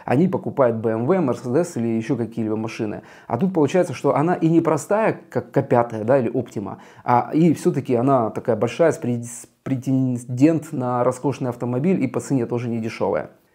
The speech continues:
Kia Sportage. Именно бензиновая версия, два литра, бензин с задирами по мотору. Вообще машинка классная. У меня самого Sportage, у меня дизель двухлитровый, на них задиров, внимания, кстати, не бывает.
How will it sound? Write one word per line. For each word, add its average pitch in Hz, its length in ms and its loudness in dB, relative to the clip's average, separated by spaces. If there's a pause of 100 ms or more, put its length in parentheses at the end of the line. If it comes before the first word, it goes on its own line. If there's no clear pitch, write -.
(200)
Kia 214 180 8
Sportage. 131 600 2 (280)
Именно 180 420 6
бензиновая 143 640 4
версия, 127 480 0 (100)
два 131 560 4
литра, 131 480 2
бензин 131 640 -4
с - 60 -18
задирами 135 460 0
по 117 100 -4
мотору. 117 460 -4 (260)
Вообще 135 240 4
машинка 185 400 0
классная. - 480 0
У 127 60 -8
меня 143 180 2
самого 165 220 2
Sportage, 160 420 0
у 147 60 -2
меня 131 100 0
дизель 127 360 0
двухлитровый, 131 580 0
на 127 60 -4
них 139 180 2
задиров, 127 500 2
внимания, 117 360 -2
кстати, - 200 -14
не 113 100 -2
бывает. 120 380 2